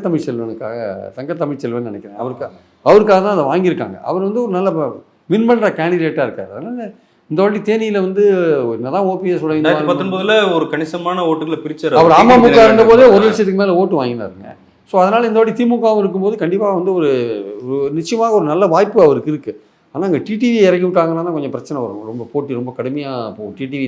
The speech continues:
Speaker 1: நின்னாருன்னா கொஞ்சம் கடுமையா போகும். மத்தபடி அவர் தங்க தமிழ்ச்செல்வனுக்கான வாய்ப்பு திறந்திருக்கு. பொதுவாவே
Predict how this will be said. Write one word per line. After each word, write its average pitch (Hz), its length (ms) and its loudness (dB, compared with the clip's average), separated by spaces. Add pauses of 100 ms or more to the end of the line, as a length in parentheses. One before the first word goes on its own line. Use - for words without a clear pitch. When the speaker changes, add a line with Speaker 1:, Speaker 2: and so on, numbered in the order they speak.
Speaker 1:
நின்னாருன்னா 120 360 -10
கொஞ்சம் 120 180 -14
கடுமையா 123 340 -8
போகும். 147 240 -10 (440)
மத்தபடி 233 400 0
அவர் 214 140 4
தங்க 196 180 0
தமிழ்ச்செல்வனுக்கான 156 800 -2 (100)
வாய்ப்பு 190 380 0
திறந்திருக்கு. 139 420 -4 (600)
பொதுவாவே 247 420 6